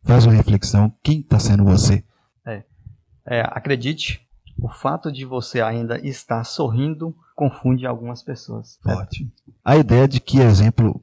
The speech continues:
Speaker 1: as pessoas acham que pra sorrir precisa de muito. E pra sorrir não precisa de muito, só precisa de você estar estável
Speaker 2: Verdade.
Speaker 1: emocionalmente. Isso já te faz sorrir muito. Porque, na realidade, se você for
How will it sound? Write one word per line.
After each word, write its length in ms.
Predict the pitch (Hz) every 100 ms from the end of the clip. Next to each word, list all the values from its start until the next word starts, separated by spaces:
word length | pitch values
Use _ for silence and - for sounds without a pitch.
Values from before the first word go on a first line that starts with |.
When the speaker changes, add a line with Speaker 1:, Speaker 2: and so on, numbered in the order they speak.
| _ -
Speaker 1:
as 140 | -
pessoas 520 | 107 - 113 110 - -
acham 260 | 104 113 117
que 540 | 117 110 104 92 71
pra 140 | - 120
sorrir 520 | - 113 101 120 - _ _ -
precisa 260 | - -
de 140 | 101 101
muito. 360 | 92 90 - _ -
E 60 |
pra 160 | 104 104
sorrir 340 | - 92 110
não 100 | 113
precisa 200 | - 131
de 100 | 95
muito, 320 | 85 87 - -
só 120 | -
precisa 400 | - 76 - 92
de 160 | 95 98
você 200 | 98 92
estar 340 | - 92 92 _ -
estável 680 | - - - 98 180 - - -
Speaker 2:
Verdade. 640 | 120 107 113 - - -
Speaker 1:
emocionalmente. 840 | 95 110 - 87 85 82 - 101 -
Isso 180 | - -
já 100 | 98
te 100 | 90
faz 160 | - 92
sorrir 320 | 98 95 92
muito. 500 | 85 87 87 - - _ _ _ _ -
Porque, 160 | 120
na 60 | 120
realidade, 320 | 117 113 113
se 60 | 117
você 140 | 120
for 280 | - 143